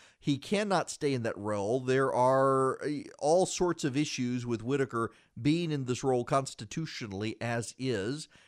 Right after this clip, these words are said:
He can't stay in the role. William Barr has been nominated to be attorney general. William Barr was George H W Bush's attorney general. It looks like he'll be able to get congressional approval, although there is an issue with William Barr.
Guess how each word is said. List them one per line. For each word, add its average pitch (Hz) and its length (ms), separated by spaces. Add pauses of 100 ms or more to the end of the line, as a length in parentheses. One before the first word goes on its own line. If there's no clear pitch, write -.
(100)
He 139 160
can't 185 360
stay 196 300
in 151 80
the 120 80
role. 117 260
William 151 420
Barr 127 440
has 135 160
been 113 220
nominated 135 720
to 135 100
be 127 160
attorney 110 320
general. 98 480 (240)
William 127 380
Barr 120 340
was 117 200
George 120 300
H 123 180
W 110 220
Bush's 113 380
attorney 117 400
general. 120 460 (180)
It 120 160
looks 135 380
like 135 160
he'll 127 160
be 117 160
able 107 160
to 117 40
get 101 160
congressional 113 380
approval, 156 420
although 151 360
there 196 200
is 196 160
an 220 140
issue 214 300
with 208 120
William 208 380
Barr. 214 480